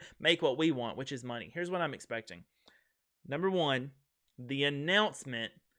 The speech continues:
of a release window for Breath of the Wild two,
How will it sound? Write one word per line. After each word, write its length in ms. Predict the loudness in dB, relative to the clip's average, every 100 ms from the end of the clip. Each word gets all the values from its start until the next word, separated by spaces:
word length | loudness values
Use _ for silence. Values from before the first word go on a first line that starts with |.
| _ _
of 160 | 0
a 40 | 4
release 520 | 6 6 4 2 -2
window 520 | -4 -2 -4 -4 -6 -10 _ _ _ _ _
for 140 | -4
Breath 420 | -2 2 4 4
of 80 | 0
the 80 | 2
Wild 420 | 6 6 6 2 -4
two, 360 | -2 -2 -4